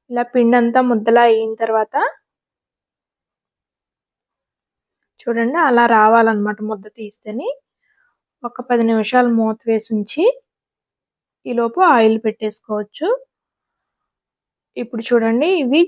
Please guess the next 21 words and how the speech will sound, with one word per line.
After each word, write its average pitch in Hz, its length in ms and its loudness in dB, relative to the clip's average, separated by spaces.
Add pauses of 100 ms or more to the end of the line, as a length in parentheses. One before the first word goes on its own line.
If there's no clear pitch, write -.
జంతికల 240 440 2
చట్రం 233 320 0
అన్నమాట. 208 320 -2
ప్లేట్ 220 380 0 (100)
చూపిస్తాను 214 540 -6
మీకు. 214 280 -4 (1700)
కొత్తగా 233 420 -4
నేర్చుకునే 233 560 0
వాళ్ళైనా 220 440 2
సరే 233 180 0 (100)
చక్కగా 233 360 -6 (120)
చేసేయచ్చండి 220 800 -2
ఇవి. 254 180 -2 (1300)
శనగపిండితో 254 680 0
అయితే 262 240 4 (120)
ఇరుగుతాయి, 247 460 2
కానీ 254 220 0 (140)
ఇవి 262 200 -4 (140)
మినప్పిండితో 247 640 0
చేసినవి 262 500 2 (160)
చక్కగా 247 380 0